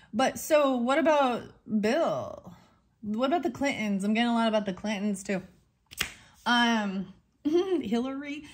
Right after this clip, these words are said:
But the other thing is the name Hillary is spotlighted, um, multiple times, and the name Mike as well. So I also understand not just Micah, but Mike. Um, <laughs>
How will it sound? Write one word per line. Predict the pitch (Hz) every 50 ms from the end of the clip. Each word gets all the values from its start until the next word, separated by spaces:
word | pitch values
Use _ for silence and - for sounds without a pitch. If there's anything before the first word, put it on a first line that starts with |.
| - - - _
But | - - 240 240
the | 269 262 -
other | - 247 277 320 359
thing | 359 285 277 247
is | 233 196
the | 208 220
name | 220 214 220 220 220 233
Hillary | 208 180 202 202 214 220 233 233 233 233 226
is | 214 208 -
spotlighted, | - 220 208 202 202 202 202 202 190 185
um, | 170 165 160 156 147 -
multiple | - 180 165 190 - 214 226
times, | - 277 240 254 254
and | 240 - 233
the | 226
name | 233 247 285 311 269 226 220
Mike | 220 208 208 202 196 -
as | 190 185 180
well. | 185 185 170 127 - - - - - - _ -
So | - - 226 220
I | 208 -
also | - 202 220 240 233 339 320
understand | 277 262 254 254 - - 196 180 185
not | 190 190 185
just | 208 202 -
Micah, | 196 185 180 185 185 - 196 160 156 170 185
but | 185 - -
Mike. | - 190 185 170 175 202 220 - - - - - _ _ - _ _ _ -
Um, | 214 214 208 196 190 185 180 180 180 180 180 - - _ _ _ _ _ _ _ _ _ _ _ _ _ _ _ _ _ _ _ _ _ _ _ _ _ _ _ _ _ _ _ _ _ _ _ _ _
<laughs> | -